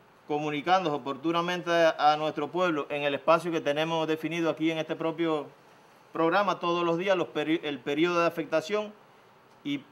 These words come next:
programación de dichas afectaciones. Aclarar que esto es una programación que depende en gran medida de la generación, cómo se va comportando y sobre todo de la demanda nuestra aquí en la provincia. Por todas estas causas,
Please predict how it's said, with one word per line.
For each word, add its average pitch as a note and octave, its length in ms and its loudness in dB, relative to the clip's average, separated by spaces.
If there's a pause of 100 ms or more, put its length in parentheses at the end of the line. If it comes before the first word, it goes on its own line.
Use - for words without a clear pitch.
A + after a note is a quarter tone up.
(180)
programación C#3+ 680 0
de D#3+ 120 0
dichas D#3+ 260 2
afectaciones. B2+ 580 -2 (260)
Aclarar D3+ 480 6
que E3+ 60 -4
esto E3 140 -4
es E3 80 0
una F3 160 0
programación E3+ 640 4 (800)
que C3 100 -10
depende D#3 400 -2
en E3 60 -2
gran E3 180 0
medida E3+ 400 0 (840)
de D3 140 0
la C#3+ 100 4
generación, C#3+ 600 0
cómo D#3 160 0
se D#3+ 80 -2
va E3 120 4
comportando F3 480 -2
y G#3 60 -8
sobre D3+ 240 -2
todo E3+ 300 4
de D#3+ 80 2
la D#3 100 2
demanda D#3+ 640 -2 (460)
nuestra D#3+ 480 2
aquí C#3+ 240 -4
en C#3 120 -4
la B2 140 0
provincia. A2 380 -4 (640)
Por D#3+ 160 2
todas G#3+ 320 2
estas G#3 240 0
causas, G#3+ 400 4